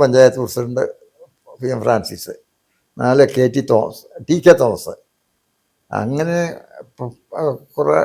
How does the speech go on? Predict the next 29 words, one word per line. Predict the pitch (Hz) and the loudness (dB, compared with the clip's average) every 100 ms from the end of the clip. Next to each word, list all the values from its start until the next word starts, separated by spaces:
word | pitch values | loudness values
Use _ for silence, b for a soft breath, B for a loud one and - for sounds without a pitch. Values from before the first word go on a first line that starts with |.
| - 143 | 2 2
ആളുകളായിരുന്നു | 156 151 143 139 143 131 | 4 4 4 2 0 -4
ആദ്യത്തെ | 123 131 147 151 - _ _ _ _ | -4 0 2 2 0 _ _ _ _
പ്രവർത്തകർ. | 131 131 127 123 101 - _ _ _ _ _ _ _ | 2 4 2 0 -2 -4 _ _ _ _ _ _ _
പിന്നെ | 120 139 156 | -6 -4 -4
ഇതിൻ്റെ | 156 165 156 | 0 2 4
എല്ലാം | 165 165 | 2 2
കേന്ദ്രീകൃത | 147 143 147 151 151 151 147 | 2 2 2 4 4 4 4
ഈ | 139 | 4
എൻ | 135 143 | 4 2
ബി | 156 | 2
വർക്സ് | 151 151 | 2 0
എന്ന് | 151 143 | -6 -4
പറഞ്ഞ | 131 127 - | -4 -8 -10
പ്രസ്സാണ്, | 104 - 107 - _ _ _ - | -10 -4 -4 -6 _ _ _ -8
കൊച്ചേട്ട-, | 107 143 135 135 - 127 | -2 2 2 0 -8 -10
കൊച്ചു | 120 120 | -12 -4
സാറിൻ്റെ | 139 131 131 120 | -2 -2 -6 -14
പ്രസ്. | 110 - - _ _ _ _ | -14 -20 -20 _ _ _ _
അവിടെ | 107 117 147 139 | -2 2 2 2
കൂടി | 143 143 143 143 | 0 2 0 -2
കൃഷിക്കാരൊക്കെ | 123 139 135 147 139 139 135 127 | -6 -6 -2 -2 -2 -4 -2 -4
ഓരോ | 131 127 | -2 -2
ഒരിയം | 120 123 | -2 -6
പിടിക്കുകയൊക്കെ | 120 113 - - - | -10 -12 -14 -16 -16
ചെയ്ത് | 127 - _ _ _ _ 110 | -20 -20 _ _ _ _ -8
സൊസൈറ്റി | 107 147 147 156 | 2 4 4 2
ഉണ്ടാക്കാൻ | 135 143 156 139 127 | 4 4 2 2 2
കാരണം | 127 139 151 | 2 -2 -4
തന്നെ | 135 135 | -4 -4